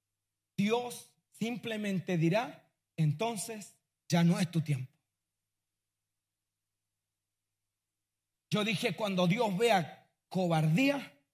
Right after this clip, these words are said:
Dios dirá: 'Se acabó tu tiempo'". ¿Sabe por qué?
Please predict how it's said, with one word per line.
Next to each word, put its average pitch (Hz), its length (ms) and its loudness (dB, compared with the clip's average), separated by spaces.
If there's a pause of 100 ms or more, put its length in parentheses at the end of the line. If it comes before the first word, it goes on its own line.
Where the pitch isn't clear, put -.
(160)
Dios 170 240 0
dirá: 190 440 -2 (380)
'Se 151 80 -2
acabó 147 500 -2 (460)
tu 143 100 0
tiempo'". 135 460 -6 (1400)
¿Sabe 254 180 2
por 180 220 -2
qué? - 520 2